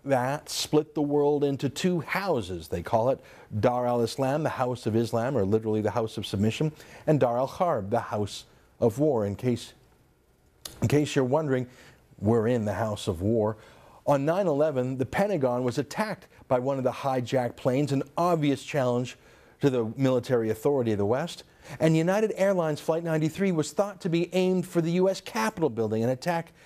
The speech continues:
at the very heart of Western liberty and democracy. More about that flight in just a moment. The two most devastating attacks, though, were aimed at the World Trade Center towers in New York City, the twin towers that were for several years the tallest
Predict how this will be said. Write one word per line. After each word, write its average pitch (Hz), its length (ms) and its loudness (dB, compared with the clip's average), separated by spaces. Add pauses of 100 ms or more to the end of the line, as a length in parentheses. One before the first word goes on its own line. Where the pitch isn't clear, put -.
(180)
at 135 100 -2
the 156 80 0
very 160 320 0
heart 160 340 -2
of 127 160 -6
Western 135 400 0
liberty 123 380 0 (340)
and 113 160 2
democracy. 120 540 -2
More 117 180 2
about 120 220 -2
that 123 200 -2
flight 110 220 0
in 98 80 -4
just 98 160 -8
a 110 40 0
moment. 117 280 2 (280)
The 147 100 4
two 254 260 -4
most 208 300 0
devastating 110 560 0
attacks, 98 420 -4
though, 113 220 2 (260)
were 135 220 4
aimed 180 360 2
at 143 120 -2
the 143 80 2
World 123 320 0
Trade 123 320 0
Center 107 300 0
towers 95 560 -4
in 127 120 2
New 107 80 4
York 104 220 2
City, 113 340 2
the 95 160 0 (220)
twin 139 260 2
towers 135 380 -2
that 143 60 -2
were 127 120 0
for - 140 -2
several 139 440 0
years 127 280 2
the 123 80 0
tallest 131 560 -2